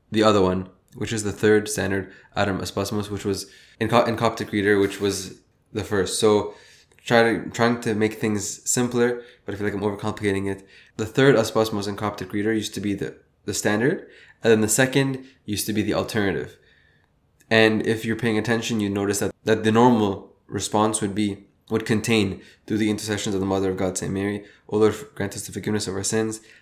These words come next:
And the second alternative was, or contains, "We worship you, O Christ, with your good Father, and the Holy Spirit, for you have come and saved us."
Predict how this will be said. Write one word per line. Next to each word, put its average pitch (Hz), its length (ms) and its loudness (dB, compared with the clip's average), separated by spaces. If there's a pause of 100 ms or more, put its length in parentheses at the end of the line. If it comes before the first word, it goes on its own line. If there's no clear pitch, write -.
(120)
And 113 160 2
the 113 80 4
second 131 600 2 (140)
alternative 104 720 2 (240)
was, 98 420 -2 (480)
or 110 80 4
contains, 101 520 -2
"We 101 80 -4
worship 101 300 -4
you, 101 100 0
O 95 60 -6
Christ, 95 220 -2
with 95 80 -4
your 92 80 -4
good 95 100 -4
Father, 104 380 0 (220)
and - 100 -10
the 101 40 -6
Holy 110 160 0
Spirit, 104 240 -4
for - 80 -8
you 95 40 -6
have - 80 -16
come 101 80 -6
and 95 120 -4
saved - 240 -4
us." - 160 -10